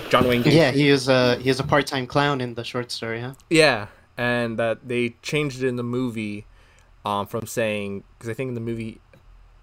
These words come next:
Speaker 1: uh, in the, yeah, in the short story he does say, "Oh, I'm a part-time clown."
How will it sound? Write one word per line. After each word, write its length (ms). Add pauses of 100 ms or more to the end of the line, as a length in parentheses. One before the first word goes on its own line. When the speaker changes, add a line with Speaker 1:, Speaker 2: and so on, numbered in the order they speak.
(180)
Speaker 1:
uh, 60
in 140
the, 100 (100)
yeah, 180
in 80
the 80
short 220
story 160
he 80
does 160
say, 180
"Oh, 160
I'm 300
a 40
part-time 520
clown." 480